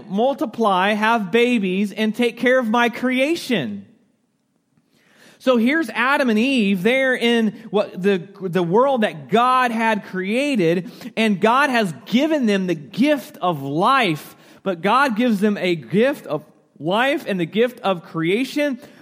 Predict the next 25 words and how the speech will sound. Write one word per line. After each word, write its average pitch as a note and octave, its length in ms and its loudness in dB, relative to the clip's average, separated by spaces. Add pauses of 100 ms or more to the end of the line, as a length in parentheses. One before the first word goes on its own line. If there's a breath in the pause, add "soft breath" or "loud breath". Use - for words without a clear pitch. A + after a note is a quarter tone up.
but G#3 160 0
then B3 180 4
God A3+ 400 2
gives A#3 240 0
them A#3 240 0
responsibility. G#3 1120 2 (1800)
So - 140 -2
here's C#4 240 2
something B3+ 360 -2
else B3 280 0
that - 140 -4
we G3+ 140 -2
need G#3 300 -2
to A3 120 -4
understand G#3 540 -4
about F3+ 340 -2
God, G#3 380 0
that F3 180 -2
every A#3+ 400 -2
gift G#3 560 -4
of E3 300 -4
God G3+ 500 0
comes G#3 580 -2
with A3 400 0
responsibility. E3 1300 -2